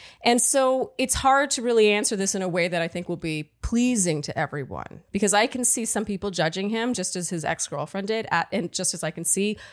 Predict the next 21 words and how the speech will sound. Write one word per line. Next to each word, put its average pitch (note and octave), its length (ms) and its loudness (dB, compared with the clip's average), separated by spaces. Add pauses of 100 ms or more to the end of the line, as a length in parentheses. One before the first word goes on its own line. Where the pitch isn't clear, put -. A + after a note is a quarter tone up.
many A3 260 6
women G#3+ 240 2
seeing G3+ 220 2
it F#3 100 -4
the F#3 60 -4
way F#3 120 0
I G3+ 200 4
do, E3+ 180 -4
which E3+ 180 -6
is E3+ 120 -2
to - 80 0
say, F#3 480 2 (600)
a G3 120 4
healthy, C4+ 580 2
young, B3 500 4
like, G3 200 2
sexually A3+ 420 0
active G#3+ 320 0
male, G#3 460 0
like, F3 180 -2
who's F3 180 -4